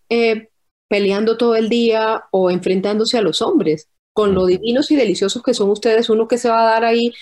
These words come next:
Speaker 1: para darse en la jeta todo el día con ustedes. No, podemos tener relaciones magníficas, podemos tener conversaciones deliciosas, podemos tener unas, eh, unos planteamientos y una,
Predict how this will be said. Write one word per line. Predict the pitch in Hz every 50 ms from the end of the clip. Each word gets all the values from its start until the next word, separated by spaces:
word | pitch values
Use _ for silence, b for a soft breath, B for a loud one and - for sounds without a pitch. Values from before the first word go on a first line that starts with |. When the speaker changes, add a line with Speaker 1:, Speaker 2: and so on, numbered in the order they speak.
| B B B B
Speaker 1:
para | - 240 226 226 214
darse | 190 185 185 - 254
en | 247
la | 233 185
jeta | 185 208 208 - 220
todo | 226 240 240
el | 233 226
día | 226 240 233
con | 240 269 247
ustedes. | 202 165 - - 214 247 262 214
No, | 208 220 247 302 359 403 415 427 403 311 247 B B B B B
podemos | 208 196 185 185 202 226 233
tener | - 269 233 214 185 185 180 202 214 214 B B B B B _ -
relaciones | - 190 190 180 165 - - 175 190 220 214
magníficas, | 208 165 139 - 175 208 240 233 - 196 - 180 165
podemos | - 180 165 160 170 196 190
tener | - 214 175 147 -
conversaciones | - 208 214 214 208 202 - 175 156 - - 147 139 156 190 185 - 180
deliciosas, | 180 208 196 165 156 - - 202 214 214 208 - 190 170 -
podemos | - 151 156 165 175 196 196 -
tener | - 185 147 147 156 165 202 214 B B B B B B
unas, | 196 202 208 208 214 214 208 214 - -
eh, | 214 202 196 190 160 -
unos | 196 196 202 202 -
planteamientos | - 240 233 214 202 196 170 156 156 156 165 165 175 180 214 226 - 202
y | 202
una, | 202 190 190 214 220